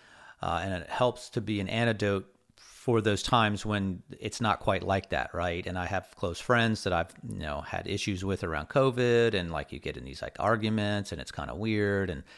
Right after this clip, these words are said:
everybody can't hang out anyway. So it's like, it's, it's been hard to navigate, and there's been this separation.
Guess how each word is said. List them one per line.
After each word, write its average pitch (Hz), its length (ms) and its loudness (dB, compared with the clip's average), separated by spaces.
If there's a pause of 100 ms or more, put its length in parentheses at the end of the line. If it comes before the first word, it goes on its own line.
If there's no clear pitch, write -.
(760)
everybody 90 400 0
can't 87 280 -4
hang 95 200 -2
out 85 160 2
anyway. 110 520 4
So 98 220 0
it's - 200 -4
like, 90 260 -2
it's, - 280 -10
it's - 180 -10
been 98 240 -6
hard 117 320 4
to 104 80 -2
navigate, 95 580 2
and 85 120 -4
there's 85 180 -8
been 92 180 -6
this 82 140 -8
separation. 90 800 -2